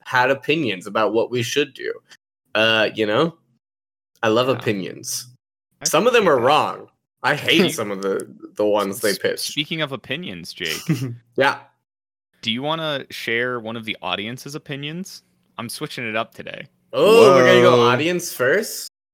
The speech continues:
Speaker 2: Mm-hmm.
Speaker 1: Well, one that I loved, absolute banger of a pick, Mars Attacks.
Speaker 3: Oh,
Speaker 1: That movie
Speaker 3: wow.
Speaker 1: is so funny. <laughs>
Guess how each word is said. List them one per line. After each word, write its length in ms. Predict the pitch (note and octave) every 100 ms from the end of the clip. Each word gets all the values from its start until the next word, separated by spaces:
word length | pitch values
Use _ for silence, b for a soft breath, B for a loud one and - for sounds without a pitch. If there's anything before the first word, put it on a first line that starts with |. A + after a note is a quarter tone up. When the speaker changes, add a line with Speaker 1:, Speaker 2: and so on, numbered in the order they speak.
| _
Speaker 2:
Mm-hmm. 280 | B2 B2+ F3 B3
Speaker 1:
Well, 540 | D#3+ E3 D3+ - _
one 680 | - C#3 D#3+ G#3+ A#3+ A3+ F3 - _ _
that 240 | C#3 C#3+
I 140 | C3+ A#2+
loved, 640 | A#2 A#2 B2 A2 F#2+ F#2 -
absolute 540 | B2+ - C#3 A#2 A#2 -
banger 400 | A#2+ B2+ B2 A2
of 100 | G#2
a 80 |
pick, 580 | - - A2+ G2+ - - _
Mars 380 | A2+ A#2 D#3+ F#3+
Attacks. 680 | - F#2+ F#2+ C#3+ - - - _ _ _ -
Speaker 3:
Oh, 40 | A#2
Speaker 1:
That 300 | B2+ - G3
movie 120 | G#3
Speaker 3:
wow. 480 | G3+ F#3 A#3 A#3+ G#3+ G#3+ - _
Speaker 1:
is 320 | D#3 D3 - -
so 320 | D#3+ F3 F3
funny. 640 | - E3+ - - - -
<laughs> 40 | -